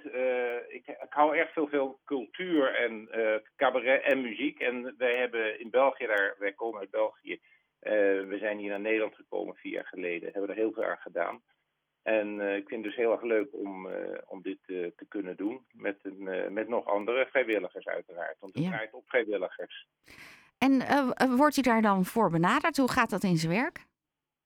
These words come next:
Speaker 1: Ja, ik heb, eh, ik ben daarvoor benaderd. De vorige bestuur, zeg maar, is, eh, eh, destijds, mm, zowel de penningmeester en de voorzitter zijn tegelijk vertrokken.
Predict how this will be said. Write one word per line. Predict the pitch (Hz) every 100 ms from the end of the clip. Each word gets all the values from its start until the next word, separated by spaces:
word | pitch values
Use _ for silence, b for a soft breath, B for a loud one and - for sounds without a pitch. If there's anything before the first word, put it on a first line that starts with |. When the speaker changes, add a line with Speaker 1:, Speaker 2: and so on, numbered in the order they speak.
| _ b b _ _ _
Speaker 1:
Ja, | - 208 151 139
ik | 165
heb, | 175 180 -
eh, | 175 165 160 151 151 143 143 131 131 - -
ik | 151
ben | 165 160
daarvoor | 147 160 147
benaderd. | 147 139 151 175 202 196
De | 156
vorige | - 175 160 160 139 131 107 113
bestuur, | 110 - - 185 175 135 113
zeg | 135 -
maar, | 120 117 101 107
is, | 117 - -
eh, | 107 101 92 92
eh, | - - - 92 98 95
destijds, | 113 104 - 123 104 - - -
mm, | 107 113 110 _
zowel | _ 117 127
de | -
penningmeester | - 131 120 110 110 107 98 - 101
en | 110
de | 101
voorzitter | 135 117 117 98 107
zijn | 117 104
tegelijk | - 120 107 98
vertrokken. | _ _ 123 - 92